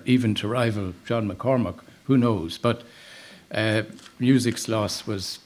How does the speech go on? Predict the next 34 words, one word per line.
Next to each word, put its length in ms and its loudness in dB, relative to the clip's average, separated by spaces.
I 80 -6
think, 200 -4
literature's 540 -8
gain, 480 -4
uh, 60 -4
in 300 -2
this 180 -6
case. 440 -8
Uh, 280 0
so 160 2
tonight 400 8
we're 100 10
lucky 200 8
enough 240 6
to 80 -14
be 100 4
able 120 2
to 180 -2
present 440 2
you 100 0
a 40 2
recital 480 2
by 200 2
Morgan 500 2
Cook 420 -2
on 240 4
Joyce's 800 6
own 420 6
piano. 560 2
Uh, 300 0
it's 360 -2
this 260 -2
piano 400 0
here. 480 -2